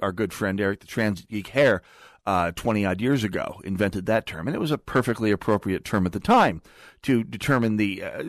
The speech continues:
to, to depict the unholy alliance of the education industry,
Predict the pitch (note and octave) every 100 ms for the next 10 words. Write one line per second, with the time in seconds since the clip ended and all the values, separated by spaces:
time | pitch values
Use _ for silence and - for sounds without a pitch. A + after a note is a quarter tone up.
0 | - C3+ G2+ A2+ G2+ A2+ A#2+ - D#3+ -
1 | - - - - - - _ - A#2 G#2+
2 | F#2+ - - - B2 G2+ B2 B2 A#2 G#2
3 | G2+ A2 A2 G2 G2 - - G#2 G2+ F2+
4 | - - _ _ A#2+ A#2+ A#2+ G#2 G#2 A#2
5 | G2+ - - C3+ C3 G#2+ - G2 F2+